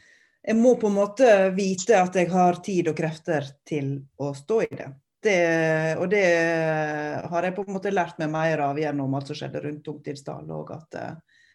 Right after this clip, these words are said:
jeg må på en måte rasjonere kapasiteten for å, å vite om jeg, eh, ja, om jeg har tid. Og, eh,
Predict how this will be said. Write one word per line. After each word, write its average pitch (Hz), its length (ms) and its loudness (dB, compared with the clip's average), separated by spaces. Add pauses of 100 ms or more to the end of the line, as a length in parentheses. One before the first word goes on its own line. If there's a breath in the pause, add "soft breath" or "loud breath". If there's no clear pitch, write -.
(220)
jeg 185 60 -6
må 196 140 -2
på 175 140 -6
en 156 80 -4
måte 170 180 -4
rasjonere 170 540 -2 (480)
kapasiteten 151 760 -6
for 143 280 -4 (120)
å, 151 180 -4 (120)
å 151 200 -6
vite 147 280 -4
om 143 140 -4
jeg, 135 220 -6
eh, - 320 -10 (580)
ja, 135 200 -10
om 160 200 -4
jeg 147 80 -2
har 139 160 -8
tid. 135 460 -6
Og, 135 920 -6
eh, 139 280 -6